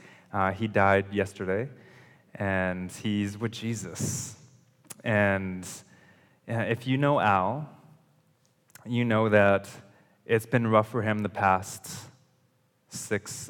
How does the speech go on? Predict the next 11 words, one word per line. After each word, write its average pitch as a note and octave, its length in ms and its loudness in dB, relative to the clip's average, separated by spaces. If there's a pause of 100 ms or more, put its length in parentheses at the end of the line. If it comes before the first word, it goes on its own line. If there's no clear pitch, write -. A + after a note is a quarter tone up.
eight, F#2+ 320 -4
ten F#2+ 240 -6
months, F2 540 -12 (300)
and, G2 260 -4
and B2+ 140 0
even, E3 340 0
even C3 260 0
longer. F#2+ 360 0
He's, G2+ 420 -4 (380)
he's A2+ 280 -2
been, G#2 680 4